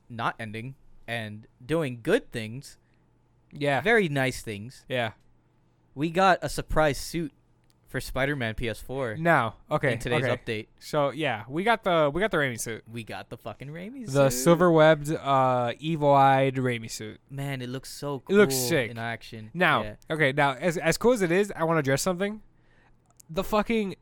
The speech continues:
Speaker 2: hate that Insomniac has been getting is so unwarranted.
Speaker 1: It's so stupid.
Speaker 2: It's like,
Speaker 1: I wanted, I was going to bring this up
Speaker 2: I've
Speaker 1: as well.
Speaker 2: seen, dude, I've seen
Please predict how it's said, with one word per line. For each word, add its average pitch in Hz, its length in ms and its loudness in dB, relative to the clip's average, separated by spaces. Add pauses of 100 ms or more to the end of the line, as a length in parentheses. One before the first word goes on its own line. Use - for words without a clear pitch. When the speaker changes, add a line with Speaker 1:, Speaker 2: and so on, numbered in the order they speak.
Speaker 2:
hate 156 600 0
that 123 120 -10
Insomniac 135 540 -2
has 127 140 -4
been 117 160 -8
getting 120 420 -8 (280)
is 143 140 -4
so 160 320 -2
unwarranted. 127 600 -6 (340)
Speaker 1:
It's 143 200 -6
so 151 240 -4
stupid. 120 540 -8
Speaker 2:
It's 175 240 -2
like, 190 180 6
Speaker 1:
I 139 60 4
wanted, 147 340 -2
I 131 80 -4
was 131 220 -6
going 143 220 -2
to 123 60 -4
bring 120 180 -8
this 113 180 -12
up 110 100 -10
Speaker 2:
I've 185 160 6
Speaker 1:
as - 40 -2
well. 214 80 0
Speaker 2:
seen, 233 260 -2
dude, 180 180 2
I've 170 220 0
seen 240 320 -4